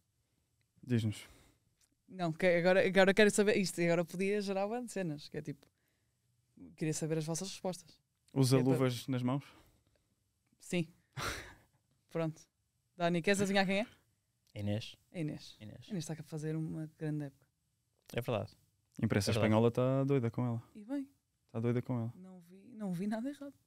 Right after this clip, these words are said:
Speaker 3: É
Speaker 2: Pelo
Speaker 3: verdade,
Speaker 2: menos
Speaker 3: eu acho, eu acho, eu vi qualquer coisa. Posso estar enganado, atenção, mas eu tenho
Speaker 2: guarda-redes com mais
Speaker 3: É isso, eu tenho a ideia que vi
Speaker 2: defesas?
Speaker 3: qualquer coisa que é guardas com mais defesas
Speaker 1: Sério?
Speaker 3: no, na Liga
Speaker 2: Sim,
Speaker 3: Espanhola.
Speaker 2: na Liga F.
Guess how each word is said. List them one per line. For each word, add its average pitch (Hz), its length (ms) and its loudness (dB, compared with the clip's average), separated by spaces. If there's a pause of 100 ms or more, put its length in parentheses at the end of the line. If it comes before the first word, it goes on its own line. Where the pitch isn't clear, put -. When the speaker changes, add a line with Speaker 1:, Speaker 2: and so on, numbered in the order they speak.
(100)
Speaker 3:
É 202 60 -16
Speaker 2:
Pelo 220 140 2
Speaker 3:
verdade, 277 180 8
Speaker 2:
menos 302 40 2
Speaker 3:
eu - 80 2
acho, - 200 -2
eu 135 80 0
acho, - 160 -4 (680)
eu 127 240 0
vi 117 240 0
qualquer 117 520 -2 (320)
coisa. 104 380 0
Posso - 220 -4
estar 147 140 0
enganado, 131 320 0
atenção, 107 300 -4
mas 104 140 -2
eu - 60 -12
tenho 190 140 0
Speaker 2:
guarda-redes 127 260 -2
com 196 160 -4
mais 180 460 -2
Speaker 3:
É 135 100 6
isso, 127 240 2
eu - 40 -6
tenho - 140 6
a 117 40 6
ideia 127 180 2
que - 60 -4
vi 131 60 -2
Speaker 2:
defesas? 127 40 -2
Speaker 3:
qualquer 131 180 4
coisa 131 200 0
que 139 120 -2
é 131 40 4
guardas 131 280 0
com - 80 -6
mais 131 220 2
defesas 127 340 2
Speaker 1:
Sério? 123 140 6
Speaker 3:
no, 120 280 6
na 120 120 4
Liga 120 140 0
Speaker 2:
Sim, - 160 2
Speaker 3:
Espanhola. 104 300 -2
Speaker 2:
na 180 100 -4
Liga 170 200 -2
F. 165 100 0